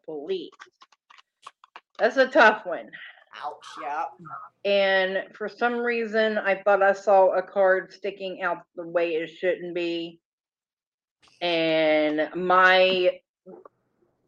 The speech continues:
Speaker 1: Virgo mind will not allow that, so I had to fix it. Sorry.
Speaker 2: <laughs>
Speaker 1: Like,
Speaker 2: Right.
Speaker 1: my, I do, I can't read reverse. I can't read other people's cards. So
Speaker 2: <laughs>
Speaker 1: if, if,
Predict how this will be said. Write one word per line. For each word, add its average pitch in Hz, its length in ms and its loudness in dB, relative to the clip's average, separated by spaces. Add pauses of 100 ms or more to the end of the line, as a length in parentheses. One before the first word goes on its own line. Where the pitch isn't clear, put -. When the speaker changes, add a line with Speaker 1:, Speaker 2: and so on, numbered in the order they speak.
(1900)
Speaker 1:
Virgo 220 420 8
mind 202 440 4
will 190 100 6
not 190 240 2
allow 175 320 4
that, 139 280 -6
so 175 80 -4
I 165 60 0
had 175 140 -2
to 160 60 -4
fix 151 260 -8
it. 156 200 -14
Sorry. 101 320 -8
Speaker 2:
<laughs> - 40 -20 (1500)
Speaker 1:
Like, 233 220 6
Speaker 2:
Right. 214 160 2
Speaker 1:
my, 269 600 4 (260)
I 254 200 2
do, 233 300 -4
I 214 100 4
can't 254 440 -2
read 247 200 -2
reverse. 190 760 -2 (1040)
I 175 120 -2
can't 233 340 -4
read 220 220 -4
other 214 340 4
people's 208 500 -8
cards. 160 600 0 (560)
So 220 100 4 (240)
Speaker 2:
<laughs> - 0 -
Speaker 1:
if, 214 260 -2
if, 415 140 -6